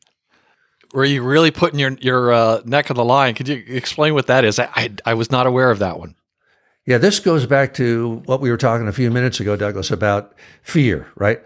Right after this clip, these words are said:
Speaker 1: Mm-hmm.
Speaker 2: What, what keeps somebody stuck in the ordinary world or stuck not answering the call? And it's fear.
Speaker 1: Mm-hmm.
Speaker 2: Um, and it's fear of the unknown. It's fear of what could go wrong, et cetera, et cetera. Now, in mountaineering,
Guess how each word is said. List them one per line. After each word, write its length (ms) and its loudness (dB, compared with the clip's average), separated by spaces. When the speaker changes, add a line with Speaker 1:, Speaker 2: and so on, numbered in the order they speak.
Speaker 1:
Mm-hmm. 260 0
Speaker 2:
What, 400 0
what 320 0
keeps 580 0
somebody 580 2
stuck 540 -2
in 80 0
the 100 4
ordinary 460 2
world 360 -2
or 120 -4
stuck 440 -2
not 380 0
answering 500 -2
the 60 -6
call? 420 -2
And 120 2
it's 120 0
fear. 400 2
Speaker 1:
Mm-hmm. 340 -6
Speaker 2:
Um, 460 2
and 100 -4
it's 140 -4
fear 240 4
of 80 0
the 100 4
unknown. 580 4
It's 140 -2
fear 220 -2
of 80 -4
what 200 -2
could 160 -10
go 140 0
wrong, 540 0
et 100 -4
cetera, 340 0
et 60 -12
cetera. 380 0
Now, 200 2
in 80 2
mountaineering, 720 2